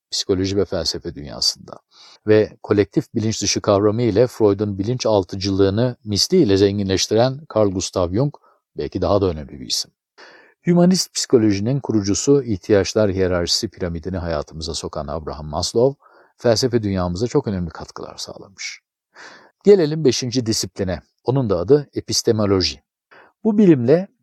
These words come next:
enine boyuna uğraşan ilk filozof Platon tabii. Sonrasında Aristo, Aziz Agustinus, Aquinalı Thomas,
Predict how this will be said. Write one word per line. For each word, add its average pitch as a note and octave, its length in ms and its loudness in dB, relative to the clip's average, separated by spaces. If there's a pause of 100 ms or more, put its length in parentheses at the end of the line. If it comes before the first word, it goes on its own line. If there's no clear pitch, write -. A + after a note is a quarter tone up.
(180)
enine E3 380 2
boyuna A2 240 4
uğraşan G#2 400 0
ilk F3+ 160 -4
filozof A#2 380 0
Platon D3+ 340 0
tabii. - 260 -14 (280)
Sonrasında A2 560 0
Aristo, G#2 480 -2 (220)
Aziz G#2 300 -2
Agustinus, F#2+ 720 -4 (180)
Aquinalı G#2+ 500 0
Thomas, - 540 -4